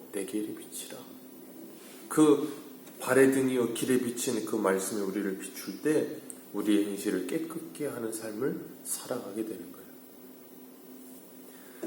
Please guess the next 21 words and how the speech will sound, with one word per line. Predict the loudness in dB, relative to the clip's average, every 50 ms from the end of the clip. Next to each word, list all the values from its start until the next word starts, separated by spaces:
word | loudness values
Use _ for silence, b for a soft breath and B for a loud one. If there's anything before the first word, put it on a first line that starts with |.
| B B B B B B B B B 0
그렇기 | 6 8 8 8 8 8 6
때문에 | 6 6 6 6 6 6 6 4 2 0 -4 B B B B B B B 0
우리가 | 4 4 6 8 8 8
이 | 8 8 6
땅을 | 6 6 6 6 4
살아가면서 | 4 4 4 6 6 6 4 2 2 0 0 2 2 2 2 0 0 2
그 | 2 2
빛으로 | 2 0 -2 -2 0 2 4 4 4
말미암아 | 4 4 4 2 2 0 0 0 0 -2 -4 -6 -8
분별이 | -8 -6 -2 0 0 2 6 8 8 8 8 6
있는 | 4 4 2 2 0
삶을 | 0 -2 -4 -6 -6 -6 -6
살게 | -8 -8 -8 -8 -8 -8 -6
되죠. | -6 -6 -6 -8 -10 -12 -14 -14 -8
무분별하게 | -2 2 4 4 4 4 2 0 -2 -2 -4 0 2 2 4 4 2 0 -2
살지 | -2 -6 -8 -10 -12 -12 -12
않고. | -12 -14 -14 -16 -18 -18 -18 -18 -18 -18 -18 -18 -20 -20 -20 -18 -8 -2
그래서 | 2 4 4 6 6 4
우리는 | 4 4 2 2 0 0 0 2
매일 | 2 2 4 2
아침마다 | 2 0 -2 -4 -6 -6 -6 -6 -4 -2 0 0 0 -2